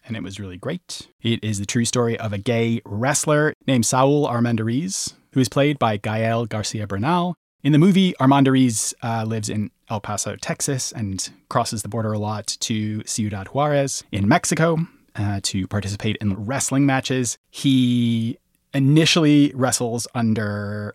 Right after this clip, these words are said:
the name El Topo, and then he meets a new trainer who suggests he should compete as an exotico. Exoticos are male wrestlers who perform in drag.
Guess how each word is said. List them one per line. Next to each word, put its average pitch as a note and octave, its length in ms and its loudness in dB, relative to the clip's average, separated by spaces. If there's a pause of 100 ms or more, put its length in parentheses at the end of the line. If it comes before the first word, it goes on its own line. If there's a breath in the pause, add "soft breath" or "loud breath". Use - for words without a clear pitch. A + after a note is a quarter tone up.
the A2+ 120 -4
name G#2+ 380 0
El G#2 120 -6
Topo, C#3+ 640 2 (360)
and G#2+ 160 0
then G#2+ 80 -2
he A2 120 -6
meets G#2 180 -4
a G#2 40 -4
new F#2+ 120 -6
trainer A#2+ 480 0
who B2+ 180 4
suggests A#2+ 560 -2
he A#2+ 140 2
should G#2+ 240 -4
compete G#2+ 380 -6
as G#2 220 -6
an G2+ 60 -6
exotico. C#3 580 0 (180)
Exoticos A#2+ 680 0
are G#2+ 580 0 (180)
male A#2 440 2
wrestlers A2+ 480 -2
who G#2+ 100 -4
perform G#2 300 -4
in G2+ 100 -4
drag. C#3 440 0